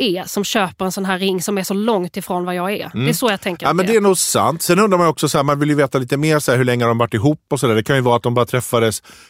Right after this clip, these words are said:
Speaker 2: på någon semester förra veckan och han blir liksom blixtkär och bara friar på en gång och så där. Då kan man ju förlåta
Speaker 1: Ja,
Speaker 2: det.
Speaker 1: förmodligen är det inte så. De
Speaker 2: Nej.
Speaker 1: flesta, eh, eller det kanske man gör, men ändå, säg att det skulle se ut så.
Speaker 2: Ja.
Speaker 1: Så frågar man väl ändå, alltså man gör väl en del,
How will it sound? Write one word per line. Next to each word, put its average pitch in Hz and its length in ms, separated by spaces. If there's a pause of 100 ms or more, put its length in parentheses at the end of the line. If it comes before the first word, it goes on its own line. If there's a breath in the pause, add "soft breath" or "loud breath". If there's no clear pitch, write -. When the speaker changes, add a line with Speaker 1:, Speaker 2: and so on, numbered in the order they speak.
Speaker 2:
på 127 80
någon 123 120
semester 135 440
förra 120 180
veckan 117 480
och 107 80
han 104 380
blir 113 120
liksom 104 200
blixtkär 110 480
och 101 60
bara 101 120
friar 104 260
på 107 120
en 101 140
gång 92 240
och 95 100
så - 80
där. 92 60
Då 107 80
kan 143 120
man 135 100
ju 113 40
förlåta - 340
Speaker 1:
Ja, - 40
Speaker 2:
det. - 20
Speaker 1:
förmodligen 294 460
är 262 80
det 247 80
inte 233 300
så. 202 200
De 214 100
Speaker 2:
Nej. 226 120
Speaker 1:
flesta, 254 560
eh, 214 440
eller 233 400
det 233 100
kanske 285 240
man 240 180
gör, 190 180
men 214 180
ändå, 247 500 (160)
säg 233 240
att 226 100
det 220 60
skulle 214 220
se 247 140
ut 285 200
så. - 280
Speaker 2:
Ja. 98 180 (640 loud breath)
Speaker 1:
Så 226 200
frågar 269 540
man 226 180
väl 247 140
ändå, 226 440
alltså 220 220
man 240 140
gör 247 120
väl 233 120
en 233 100
del, 220 300